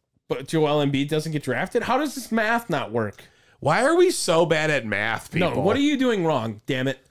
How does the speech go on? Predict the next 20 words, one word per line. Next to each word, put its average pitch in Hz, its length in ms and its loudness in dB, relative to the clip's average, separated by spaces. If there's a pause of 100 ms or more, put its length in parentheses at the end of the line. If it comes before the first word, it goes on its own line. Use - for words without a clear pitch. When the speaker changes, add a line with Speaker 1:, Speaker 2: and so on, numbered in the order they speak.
(200)
Speaker 1:
One, 208 360 -2
two, 160 480 -2 (460)
three, 120 440 -4 (1700)
four, 127 200 -2
five. 120 360 -4 (480)
Oh, 131 300 0
okay. 139 280 -2
So 143 140 -6
they 147 300 -2 (200)
have 180 220 -2
eleven 147 340 0
starters. - 720 -4 (120)
That 135 100 -4
doesn't 143 180 -2
make 139 140 -2
any 120 120 -4
sense. 113 200 -4
Speaker 2:
One, 135 340 -2 (160)
two, 104 400 -6 (220)
three, 95 400 -10